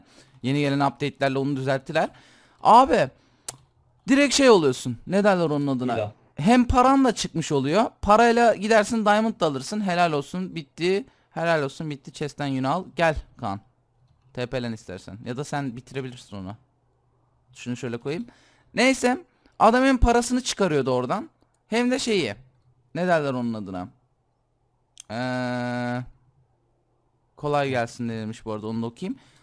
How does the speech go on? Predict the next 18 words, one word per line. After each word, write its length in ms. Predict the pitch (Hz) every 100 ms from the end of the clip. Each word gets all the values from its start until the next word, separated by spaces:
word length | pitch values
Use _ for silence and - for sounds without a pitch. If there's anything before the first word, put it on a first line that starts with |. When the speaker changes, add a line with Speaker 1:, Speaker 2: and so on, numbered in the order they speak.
| _
Speaker 1:
Adam 220 | 196 233
hem 140 | 262 247
parasını 380 | 254 254 -
çıkartıyor 500 | 247 - 175 175 226
hem 240 | 226 220 226
de 100 | 226
ne 120 | 233
bileyim 320 | 202 156 135 _
se-, 200 | - -
e, 360 | 131 151 165 165
X 260 | 180 -
P'sini 340 | - 190 208 208
çıkartıyor. 540 | - 160 117 185 220 - - _ _ -
Parayla 360 | 226 262 262
gidiyor, 580 | 247 233 247 247 254 160
diamond 260 | 226 240 240
set 260 | 254 247
alıyor 340 | 208 160 214